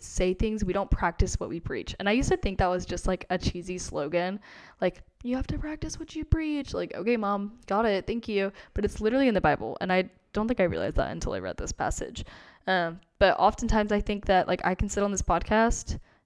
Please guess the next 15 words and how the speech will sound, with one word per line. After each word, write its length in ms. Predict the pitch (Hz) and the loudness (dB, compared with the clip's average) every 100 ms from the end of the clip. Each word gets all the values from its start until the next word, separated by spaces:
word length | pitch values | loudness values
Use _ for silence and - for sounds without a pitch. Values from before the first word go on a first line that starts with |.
| - | -8
and 480 | - 185 180 175 - | -2 2 2 0 2
say 220 | - 196 | 6 6
all 240 | - 190 | 6 4
these 200 | 196 190 | 2 0
things 260 | 190 190 208 | 0 -2 -2
and 200 | - 180 | -2 -2
then 120 | 175 | -2
go 120 | 175 | -2
home 220 | 185 175 | -2 -4
and 180 | 170 165 | -8 -8
do 140 | 170 160 | -8 -6
none 180 | 107 | -6
of 80 | 90 | -6
them. 220 | - 208 - - - _ - | -6 -6 -10 -18 -20 _ -4
Um, 400 | 175 170 165 | -2 -2 -4